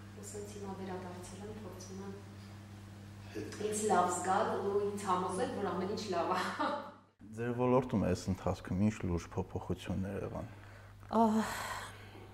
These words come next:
Speaker 1: դե, ակցենտներ փոխվեցին իրականում բավականին լուրջ, որովհետև, ը,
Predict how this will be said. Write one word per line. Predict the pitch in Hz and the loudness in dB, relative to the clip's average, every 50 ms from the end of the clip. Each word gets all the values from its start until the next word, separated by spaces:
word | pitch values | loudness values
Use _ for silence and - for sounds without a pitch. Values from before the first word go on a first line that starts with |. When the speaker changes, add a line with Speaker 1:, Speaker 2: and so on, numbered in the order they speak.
| - - - - - - - - - - - - - - - - | -16 -18 -18 -18 -18 -18 -18 -18 -18 -18 -18 -18 -18 -18 -18 -8
Speaker 1:
դե, | - 185 247 302 330 330 | -2 0 0 0 0 0
ակցենտներ | - 240 233 233 - - 262 247 254 - 320 330 320 | 0 0 0 0 -2 -4 -4 -4 -2 -2 -2 -2 -2
փոխվեցին | - - 190 185 - - 175 170 - - - - 170 165 - - - - - - - - - | -2 -4 -4 -4 -4 -6 -10 -8 -8 -8 -8 -8 -8 -10 -10 -12 -16 -18 -18 -20 -20 -14 -8
իրականում | 202 196 185 180 180 - - 180 180 180 190 208 220 247 254 233 | -8 -6 -6 -6 -6 -4 -4 -2 -2 0 0 0 0 2 2 2
բավականին | 202 185 180 180 185 180 - 185 180 185 185 185 180 | 2 2 2 2 0 0 -2 -4 -2 -2 -2 -2 -2
լուրջ, | 180 196 220 240 - - - | 0 0 -2 -2 -4 -6 -8
որովհետև, | - 190 185 190 180 185 196 190 - - 196 202 196 - | -4 -2 -2 -2 -2 -2 -4 -4 -2 0 -2 -2 -2 -4
ը, | - - - - - - - - - - - - - - - 196 | -10 -16 -18 -16 -16 -16 -16 -16 -16 -18 -18 -20 -14 -10 -6 -6